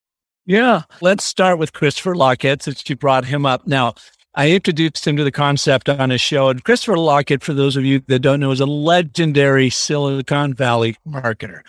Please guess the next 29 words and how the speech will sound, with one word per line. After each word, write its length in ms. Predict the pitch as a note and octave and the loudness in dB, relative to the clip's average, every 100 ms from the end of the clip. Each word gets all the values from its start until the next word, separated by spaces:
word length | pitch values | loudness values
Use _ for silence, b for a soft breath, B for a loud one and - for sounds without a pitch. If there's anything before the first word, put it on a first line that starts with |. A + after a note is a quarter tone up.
| b b | b b
The 120 | - C3+ | -6 0
guy 300 | D3 D3+ D3 | 2 4 2
is 220 | C#3 - _ | 0 -4 _
absolutely 520 | - C#3 - D3 C3+ A#2+ - | -4 -4 -4 -4 -4 -4 -6
brilliant 580 | B2+ C#3+ D3+ D3 C#3+ - | 0 2 2 0 -2 -6
at 220 | C#3 A#2+ | -6 -6
category 600 | - - C#3 D3+ C#3+ C#3+ | -8 -6 -2 -2 2 0
design 500 | C#3 C3+ C#3+ C3+ C3+ | 0 0 0 0 0
for 220 | C3 - | -2 -6
branding, 680 | B2+ C3+ C3 C3 C3 C3 C3+ - | -4 0 2 2 2 2 0 -4
and 240 | C#3+ C3+ C#3+ | -4 -4 -2
I 140 | C3+ | -2
admire 360 | C3+ C#3+ C#3+ C#3 | 0 0 2 2
him. 120 | C3 | 2
I 80 | A#2+ - | 0 -2
think 240 | C#3 A#2+ - B B | -4 -4 -10 B B
he's 220 | B D#3+ D3 | B -4 -2
amongst 560 | E3 E3 F3 F#3 - | -2 2 2 2 -2
my 140 | G#3+ C#3 | -2 -4
top 460 | - - D#3+ E3+ _ _ | -4 -4 -2 -4 _ _
ten 240 | - D3+ C#3 | -4 -2 0
marketers 500 | C#3 C#3 C#3 C3+ A#2+ | 0 0 0 0 0
of 80 | |
all 280 | A#2+ B2 A#2+ | 2 2 2
time. 240 | - B2 A#2+ | 2 0 0
He 240 | B2 B2+ | 2 2
is 180 | B2 A2+ | 0 -2
that 320 | B2+ A#2 A#2 | -2 -4 -6
smart. 500 | - D#3+ C#3+ - - | -6 0 0 -2 -8